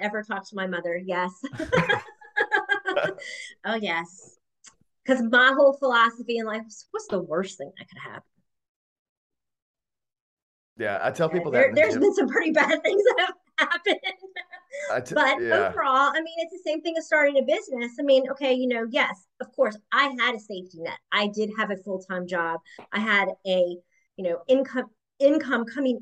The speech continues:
Speaker 1: in consistently, obviously, 'cause I was a W two worker. But my biggest thing was, "What is the worst that can happen?"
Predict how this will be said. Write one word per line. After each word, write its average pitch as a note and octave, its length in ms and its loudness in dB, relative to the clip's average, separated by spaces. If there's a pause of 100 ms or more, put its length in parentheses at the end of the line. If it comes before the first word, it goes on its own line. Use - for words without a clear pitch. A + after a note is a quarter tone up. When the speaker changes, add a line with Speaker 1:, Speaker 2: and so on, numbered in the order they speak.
Speaker 1:
in B3 220 6
consistently, G#3 840 -4
obviously, F#3+ 380 -2
'cause G3 100 -14
I F#3+ 80 -4
was F#3 120 -6
a F3 40 -10
W F3+ 280 -4
two F3 200 -12
worker. B3+ 400 -2 (480)
But B3+ 280 2 (300)
my A#3+ 260 2
biggest C#4 440 2
thing G#3 380 -2
was, G3+ 520 -4 (200)
"What F#3+ 260 0
is A#3 140 0
the C#4 120 6
worst F3 300 -4
that G#3 140 -12
can A#3+ 100 -8
happen?" D4 520 -6